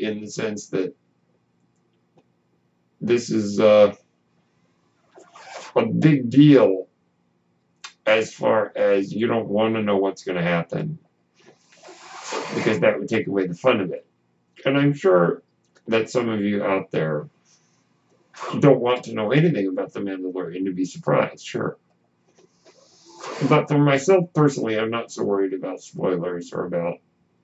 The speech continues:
learning too much. So let's talk about it.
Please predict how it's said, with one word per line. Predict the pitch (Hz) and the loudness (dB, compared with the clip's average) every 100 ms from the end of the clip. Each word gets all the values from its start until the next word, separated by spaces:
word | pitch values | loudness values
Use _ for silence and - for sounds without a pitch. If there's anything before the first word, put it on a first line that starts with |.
| _ _ _ - | _ _ _ -2
learning | 98 95 92 87 | 0 2 0 -4
too | 92 | -4
much. | 90 85 - - - _ _ _ _ _ _ _ _ _ _ _ _ _ _ _ - - - | -4 -6 -6 -12 -18 _ _ _ _ _ _ _ _ _ _ _ _ _ _ _ -20 -18 -6
So | 156 | 4
let's | 175 220 - | 6 4 4
talk | 147 - | 2 2
about | - 95 - | -4 -4 -8
it. | - | -12